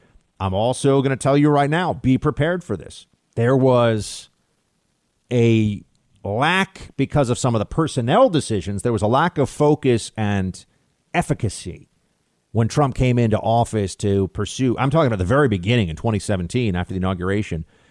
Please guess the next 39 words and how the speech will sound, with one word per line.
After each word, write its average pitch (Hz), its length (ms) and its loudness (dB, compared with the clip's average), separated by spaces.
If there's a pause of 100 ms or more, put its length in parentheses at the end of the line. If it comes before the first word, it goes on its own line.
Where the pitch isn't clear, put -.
(280)
to 123 140 0
pursue 120 560 2
agenda 107 440 2
items 92 340 0
that 95 80 -4
needed 98 200 0
to 98 80 -2
get 87 220 -6
done. 104 420 0 (420)
You 78 100 -16
know, 80 180 -6
we 92 120 -2
did 78 140 -8
not 98 200 -4
have 127 180 0
a 139 40 2
repeal 139 360 2
and 123 80 0
replace 117 340 0
of 113 80 -4
Obamacare. 85 640 -8
We 82 160 -12
did 82 140 -10
not 104 320 -4
get, 120 340 0 (440)
uh, 95 200 -2
we 101 80 -4
got 98 140 -2
fifteen 156 400 0
miles 117 340 2
of, 85 240 -4
of 95 160 -2
new 107 280 4
fence 98 380 -2
or 92 220 -2
wall 90 280 2
at - 80 -8
the 85 80 -8
border, 78 420 -8